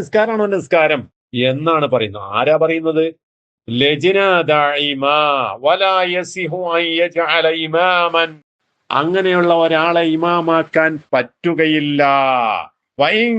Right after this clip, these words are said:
കാനത് ബിദ്അതുഹു ഗൈറു മുകഫിറ, ഇനി ഒരാളുടെ ബിദ്അത്ത് മുകഫിറത്തല്ലാത്ത ബിദ്അത്താണെങ്കിലോ? ബിദ്അത്ത് രണ്ട് ജാതിയാ, ബിദ്അത്തുൻ മുകഫിറത്തുൻ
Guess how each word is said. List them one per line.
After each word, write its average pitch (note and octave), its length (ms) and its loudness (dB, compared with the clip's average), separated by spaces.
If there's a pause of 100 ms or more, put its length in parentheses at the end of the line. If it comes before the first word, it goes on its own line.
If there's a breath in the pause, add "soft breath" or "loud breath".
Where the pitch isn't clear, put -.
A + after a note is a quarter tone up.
(160)
കാനത് A#3 520 0
ബിദ്അതുഹു G#3 640 -2 (140)
ഗൈറു A3 280 2 (100)
മുകഫിറ, G#3 480 2 (420)
ഇനി A#3+ 240 2 (100)
ഒരാളുടെ G#3+ 520 2 (180)
ബിദ്അത്ത് F3 440 0 (200)
മുകഫിറത്തല്ലാത്ത G3+ 1120 0 (100)
ബിദ്അത്താണെങ്കിലോ? F3+ 640 2 (180)
ബിദ്അത്ത് F#3 400 0
രണ്ട് F3 240 2
ജാതിയാ, B2+ 300 2 (360)
ബിദ്അത്തുൻ G3+ 640 2 (500)
മുകഫിറത്തുൻ A#3 920 2